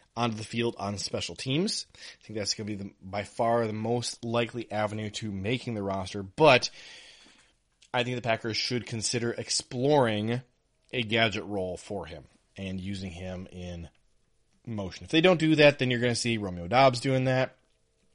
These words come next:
You're gonna see Christian Watson doing it. You're gonna see Aaron Jones do it. And I don't th-, I don't think that I was overly impressed with what we saw from Doubs and Lazard and, uh, Aaron Jones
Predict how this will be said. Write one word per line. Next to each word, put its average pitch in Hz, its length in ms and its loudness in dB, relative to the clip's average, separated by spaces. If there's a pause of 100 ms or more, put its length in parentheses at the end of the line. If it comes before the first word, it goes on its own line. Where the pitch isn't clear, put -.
(380)
You're 110 100 -8
gonna 110 120 -4
see 113 120 -6
Christian 98 320 -8
Watson 127 360 2
doing 123 300 0
it. 117 220 0 (560)
You're 95 120 -8
gonna 107 140 -2
see 107 220 -2
Aaron 107 220 -2
Jones 95 300 -2
do 92 100 -6
it. 92 120 -6
And 98 80 -4
I 107 160 2
don't 135 240 2
th-, - 480 -18
I 143 60 4
don't 147 160 0
think 143 300 0
that 117 280 0
I 117 140 -2
was 117 280 -4
overly 135 360 4
impressed 110 520 -2
with 107 200 -4
what 104 120 -8
we 104 60 -8
saw 104 260 -4
from 92 360 -8 (320)
Doubs 92 420 0
and 90 140 -8
Lazard 78 600 -2
and, 78 640 -8 (200)
uh, 80 260 -6
Aaron 87 280 -8
Jones 110 580 0